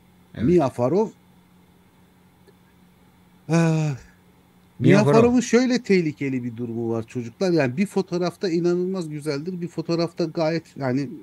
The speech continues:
Speaker 2: itici bir kadın gibi gelebilir. Ama işte bunun da kendine göre havası olan bir kadın. Bu kadın da kendine has bir havaya sahip bir kadın. Bir de şeydir yani, e, ne derler? Hem iyi oyuncudur, hem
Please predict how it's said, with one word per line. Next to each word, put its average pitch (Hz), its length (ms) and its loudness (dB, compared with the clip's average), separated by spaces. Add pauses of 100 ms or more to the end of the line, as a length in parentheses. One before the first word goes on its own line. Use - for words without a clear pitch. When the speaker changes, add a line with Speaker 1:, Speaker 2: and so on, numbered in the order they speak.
(380)
Speaker 2:
itici 156 440 -4
bir 165 60 -2
kadın 131 420 -2
gibi 104 260 -6
gelebilir. 98 680 -6 (560)
Ama 180 240 4
işte 180 300 2
bunun 180 240 4
da 151 80 0
kendine 101 500 -6
göre 95 200 -6
havası 90 500 -8
olan 76 300 -14
bir - 60 -20
kadın. 92 320 -10
Bu 113 80 -8
kadın 131 320 -2
da 107 160 -2
kendine 104 480 -2
has - 380 -10 (100)
bir 101 160 -6 (360)
havaya 95 460 -4
sahip 78 460 -12
bir - 40 -14
kadın. 95 300 -10 (380)
Bir 220 80 -2
de 196 120 6
şeydir 120 380 2
yani, 95 280 -4
e, 104 380 -6
ne 131 180 -4
derler? 110 340 -4 (400)
Hem 156 220 0
iyi 151 260 0
oyuncudur, 139 760 -6 (100)
hem 143 280 -6